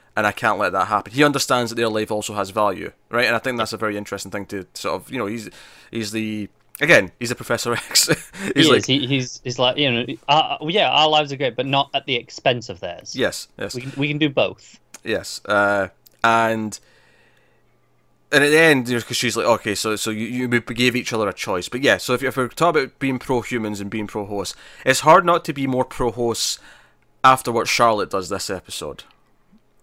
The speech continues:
Speaker 2: Yeah.
Speaker 1: Because, you know, Elsie's kinda worried about Bernard, and we see she's with Char-, and of course she would be, she's, that's her boss, so she's working with her, you know, her, her colleagues and whatnot to help bring in the horse, as they send in, you know, Clementine with the,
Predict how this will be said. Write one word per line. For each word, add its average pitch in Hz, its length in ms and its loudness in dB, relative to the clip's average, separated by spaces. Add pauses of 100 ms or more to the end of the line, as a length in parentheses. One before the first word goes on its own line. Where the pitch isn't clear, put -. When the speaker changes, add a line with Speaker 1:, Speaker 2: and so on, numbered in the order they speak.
(400)
Speaker 2:
Yeah. 95 240 -12
Speaker 1:
Because, 113 560 0 (720)
you 139 80 -4
know, 127 240 2 (520)
Elsie's 180 460 2
kinda 165 200 0
worried 160 180 2
about 151 100 -6
Bernard, 151 580 4
and 131 120 -4
we 123 60 -6
see 139 180 -4
she's 139 160 -6
with 147 100 -2
Char-, - 180 -4
and 180 120 0
of 214 120 0
course 247 140 4
she - 100 -2
would 127 140 -4
be, 123 80 -2
she's, 123 200 -6
that's 147 140 0
her 135 80 -2
boss, 110 340 -2
so 117 120 -8
she's 117 200 -8
working 135 240 -8
with 120 180 -10
her, 101 340 -6
you 107 80 -8
know, 92 120 -4
her, 85 100 -8 (160)
her 90 80 -8
colleagues 107 560 -2
and 104 80 -8
whatnot 95 380 -4
to 107 100 -12
help 104 220 -6
bring 98 140 -8
in 90 100 -8
the 95 80 -12
horse, 92 240 -10 (280)
as 120 280 6
they 120 100 -4
send 107 400 2
in, 104 320 0 (360)
you 117 120 -6
know, 101 80 -2
Clementine 101 960 0
with 104 200 -8
the, 95 300 -6